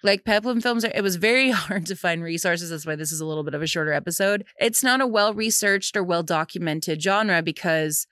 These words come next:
it doesn't really have, like, the gravitas or the intellectual sexiness of, like, neorealism or French New Wave or something like that. So these get overlooked a lot. And, you know, there's nothing wrong with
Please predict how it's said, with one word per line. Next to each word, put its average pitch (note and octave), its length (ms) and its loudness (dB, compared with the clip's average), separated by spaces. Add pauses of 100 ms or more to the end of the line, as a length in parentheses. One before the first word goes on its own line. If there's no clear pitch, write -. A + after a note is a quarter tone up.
it F3+ 140 2
doesn't F#3 260 2
really F3+ 220 0
have, E3 340 -2
like, D#3+ 300 -2
the F#3+ 80 -2
gravitas F3+ 960 -2
or E3+ 140 -6
the D#3+ 320 -8
intellectual F3 1120 0
sexiness - 1300 0
of, F3 160 0
like, E3+ 180 2
neorealism E3+ 880 0
or D#3+ 60 0
French D3+ 320 -4
New E3 100 -6
Wave E3+ 340 0
or D#3 80 -4
something D3+ 280 -6
like C#3+ 180 -6
that. C#3+ 460 2
So G#3 480 2
these A#3 340 0
get B3 240 2
overlooked A3 480 0
a A3 60 0
lot. C#3 340 0 (100)
And, F3+ 440 0
you A3+ 160 -2
know, A3+ 180 2
there's A3+ 160 0
nothing C4+ 240 0
wrong G3 300 0
with D#3+ 340 -4